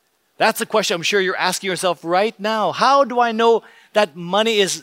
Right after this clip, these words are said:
my master? Am I a slave to money today? Well, friends, I will answer that question in the fast track right after this message, so don't miss out on that answer. The Bible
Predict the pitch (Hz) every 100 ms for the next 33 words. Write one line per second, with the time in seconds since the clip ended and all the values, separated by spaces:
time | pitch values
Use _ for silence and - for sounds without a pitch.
0 | - 185 185 185 180 - 131 - _ _
1 | _ _ _ - 196 196 180 160 - 160
2 | 180 240 196 - 202 190 214 247 208 196
3 | 247 262 190 _ _ _ _ _ _ _
4 | - 202 214 - 180 185 - 196 220 202
5 | 190 - 208 190 208 180 165 - 165 156
6 | - 165 - 127 233 254 226 220 214 190
7 | 170 170 185 156 - - - - 185 190
8 | 226 185 190 190 196 147 151 147 143 147
9 | - 123 107 _ _ _ _ _ _ _
10 | _ _ _ _ _ _ - _ 151 147
11 | 233 254 156 143 127